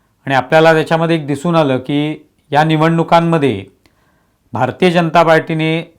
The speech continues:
चारशे पारचा नारा दिला होता. हा चारशे पारचा नारा म्हणजे संविधान बदलण्यासाठी दिलेला नारा आहे,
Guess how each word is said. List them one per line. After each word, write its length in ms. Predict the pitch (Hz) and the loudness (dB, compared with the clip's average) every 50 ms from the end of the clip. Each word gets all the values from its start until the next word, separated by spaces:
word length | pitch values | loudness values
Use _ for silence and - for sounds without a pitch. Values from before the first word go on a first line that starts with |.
| _ - | _ 0
चारशे 380 | 147 135 131 127 - - 175 | 0 0 0 0 -2 -2 0
पारचा 440 | 170 175 160 156 147 135 - 160 156 | 2 4 4 4 2 2 0 0 2
नारा 280 | 147 143 139 139 143 139 | 4 4 4 4 4 2
दिला 200 | 139 139 135 135 | 2 2 2 2
होता. 360 | 127 110 - 101 90 87 - _ _ _ _ _ _ _ _ _ _ _ | 0 0 -4 -8 -10 -10 -12 _ _ _ _ _ _ _ _ _ _ _
हा 80 | 135 131 | -6 -2
चारशे 400 | - 139 131 131 131 - 180 175 | 2 2 2 2 2 0 0 2
पारचा 380 | - 170 165 160 - 175 170 | 4 4 4 4 2 0 2
नारा 400 | 160 156 151 147 151 156 156 151 - - _ _ _ _ _ _ _ | 4 4 4 4 6 4 4 2 0 -6 _ _ _ _ _ _ _
म्हणजे 480 | 143 143 143 143 156 160 165 170 165 170 - _ - - | -8 -6 -2 0 2 2 2 0 -2 -6 -16 _ -6 -4
संविधान 540 | 151 143 143 156 185 185 196 190 190 180 | -2 0 2 2 4 6 6 6 6 4
बदलण्यासाठी 680 | 165 165 151 165 165 165 165 165 160 175 160 139 160 156 | 2 2 2 4 4 4 4 2 2 2 0 0 -2 -2
दिलेला 280 | 143 147 139 147 147 | -2 0 0 0 0
नारा 300 | 147 143 135 131 131 135 | 0 2 2 2 4 4
आहे, 240 | 131 117 101 95 | 2 2 0 -4